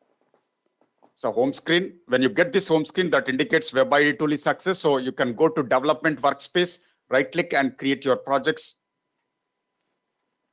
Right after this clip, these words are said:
From the next session, we are going to do that. Okay, so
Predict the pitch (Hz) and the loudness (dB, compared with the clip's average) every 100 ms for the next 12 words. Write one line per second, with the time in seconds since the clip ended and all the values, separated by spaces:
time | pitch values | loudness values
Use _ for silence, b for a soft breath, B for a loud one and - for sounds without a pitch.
0 | _ _ _ _ 120 120 127 143 165 156 | _ _ _ _ -4 -2 -2 -2 -2 -2
1 | 185 151 123 110 123 117 101 107 87 - | -2 0 0 0 -2 -4 -4 -4 -4 -12
2 | _ _ _ _ _ _ _ _ _ _ | _ _ _ _ _ _ _ _ _ _
3 | _ _ _ _ _ _ _ _ _ - | _ _ _ _ _ _ _ _ _ -6
4 | 120 135 131 208 147 123 | 0 0 4 4 4 2